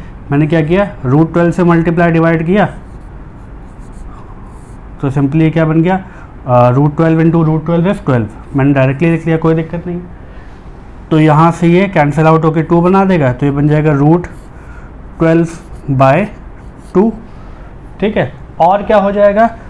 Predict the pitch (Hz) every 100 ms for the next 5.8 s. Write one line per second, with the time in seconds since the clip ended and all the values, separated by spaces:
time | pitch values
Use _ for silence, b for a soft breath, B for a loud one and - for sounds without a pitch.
0 | B 185 202 226 240 175 170 220 - 208
1 | 202 196 208 202 196 190 156 180 175 180
2 | 202 - 170 180 156 143 127 117 120 135
3 | 160 170 160 156 151 123 123 127 123 165
4 | 160 156 151 160 160 160 165 165 165 170
5 | 165 165 156 147 139 107 104 107